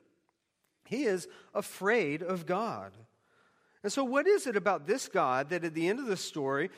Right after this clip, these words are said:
Moses wouldn't be trembling with fear or struck dead, would, would actually be, be following this God back into Egypt to call the Hebrews out of there?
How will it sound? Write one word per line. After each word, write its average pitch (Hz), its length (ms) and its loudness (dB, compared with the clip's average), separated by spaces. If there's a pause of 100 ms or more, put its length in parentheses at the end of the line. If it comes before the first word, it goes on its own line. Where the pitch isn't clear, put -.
(120)
Moses 233 480 0
wouldn't 185 260 -2
be 151 200 -2 (160)
trembling 202 440 0
with 143 120 -4
fear 190 440 2
or 170 160 0
struck 180 440 0
dead, 165 320 2
would, 165 180 -4
would 160 160 -2
actually 214 380 2
be, 175 260 0 (180)
be 190 120 -2
following 208 640 4
this 180 180 -2
God 170 340 4
back 175 320 2
into 190 440 -2
Egypt 185 580 -4 (280)
to 180 100 -12
call 202 560 2 (180)
the 165 80 -2
Hebrews 170 640 -2
out 214 240 0
of 226 180 -8
there? 104 340 -8